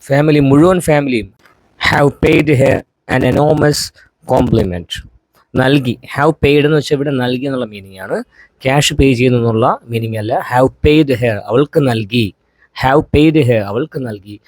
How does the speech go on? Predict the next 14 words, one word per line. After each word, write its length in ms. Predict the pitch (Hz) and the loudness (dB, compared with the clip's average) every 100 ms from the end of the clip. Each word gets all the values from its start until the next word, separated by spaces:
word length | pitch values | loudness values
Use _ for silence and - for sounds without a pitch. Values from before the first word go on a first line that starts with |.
| - _ 139 139 | -20 _ -2 0
An 60 | |
enormous 520 | 139 156 175 165 151 - 135 | 4 4 4 2 0 -2 -4
compliment. 460 | 123 113 95 92 - - 123 | -2 -2 -6 -10 -16 -10 -4
An 60 | 131 | 0
enormous 440 | 131 156 170 165 165 - | 2 2 4 2 0 -2
means, 240 | 160 165 165 - _ _ _ - | -2 0 -4 -12 _ _ _ -6
ആ, 400 | 135 135 131 127 - _ _ 123 | 0 2 2 0 -2 _ _ -4
ആ, 80 | 127 127 127 127 123 - - 139 | 0 2 2 2 0 -2 -10 -2
very 220 | 156 202 | 2 4
large 400 | 170 131 131 110 | 2 2 0 -2
ആണ്. 180 | 98 85 _ - | -6 -8 _ -8
An 60 | 113 | -2
enormous, 440 | 127 151 165 113 - - | 0 0 0 -2 -4 -2
enormous 340 | 127 156 165 | 0 2 2